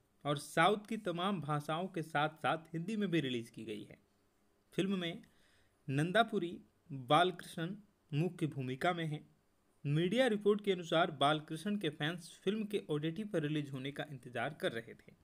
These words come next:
और वीर और सिम्हा रेड्डी ओटीटी प्लेटफॉर्म डिज्नी प्लस हॉटस्टार पर, अ, डाल दी गई। और ऐसे में डि-, अ, रिपोर्ट के अनुसार मिली जुली प्रतिक्रियाओं के बावजूद इस फिल्म में सिनेमा घरों में काफ़ी अच्छा प्रदर्शन किया है।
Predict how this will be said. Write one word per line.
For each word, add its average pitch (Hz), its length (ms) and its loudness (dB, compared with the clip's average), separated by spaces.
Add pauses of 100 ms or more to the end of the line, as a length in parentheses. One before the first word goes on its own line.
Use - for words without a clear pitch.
(880)
और 123 300 0
वीर 233 380 0 (220)
और 143 80 -2
सिम्हा 190 320 0
रेड्डी 156 400 0 (720)
ओटीटी 208 340 0
प्लेटफॉर्म 165 880 0
डिज्नी 156 300 0
प्लस 180 340 -2 (120)
हॉटस्टार 143 600 0
पर, 175 220 -6 (720)
अ, 117 400 -4 (240)
डाल 143 200 2
दी 170 100 -2
गई। 160 220 -2 (640)
और 160 120 8
ऐसे 202 220 4
में 240 360 0
डि-, 147 240 0
अ, 156 180 4
रिपोर्ट 214 400 2
के 220 100 0
अनुसार 208 400 4
मिली 180 240 2
जुली 165 500 0
प्रतिक्रियाओं 151 760 0
के 175 140 -4
बावजूद 143 520 -2
इस - 220 -8
फिल्म 208 220 -2
में 208 140 2
सिनेमा 190 400 0
घरों 160 240 2
में 208 200 -2
काफ़ी 165 360 -4
अच्छा 160 200 -4
प्रदर्शन 127 440 -6
किया - 260 -12
है। - 160 -18